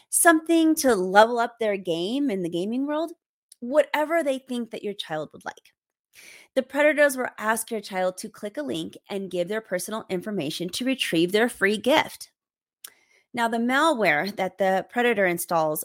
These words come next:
when your child clicks can steal files and track their actions and access their device camera even, and even take their personal information from inside their d-, device, whether it's a computer or phone.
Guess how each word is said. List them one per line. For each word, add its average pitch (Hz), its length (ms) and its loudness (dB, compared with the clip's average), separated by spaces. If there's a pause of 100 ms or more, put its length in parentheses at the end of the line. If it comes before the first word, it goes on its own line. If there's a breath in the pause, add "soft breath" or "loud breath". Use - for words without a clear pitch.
when 185 180 -4
your 175 120 -2
child 185 320 -4
clicks - 520 -6 (160)
can 220 140 -6
steal 220 340 -2
files 208 640 -4
and 185 120 -6
track 208 340 -2
their 208 180 -6
actions 170 600 -6
and 147 300 -6 (340 loud breath)
access 214 400 0
their 202 160 -2
device 190 380 0
camera 156 420 -6
even, - 400 -8 (580 loud breath)
and 226 100 0
even 277 280 2
take 254 240 -4
their 233 100 -2
personal 220 400 -6
information 185 680 -6
from 170 140 -4
inside 165 520 -2 (340 loud breath)
their 143 340 -6 (640)
d-, - 160 -20
device, 180 460 0
whether 160 240 2
it's 156 140 -2
a - 20 -6
computer 190 680 -2
or 147 180 -6
phone. - 440 -4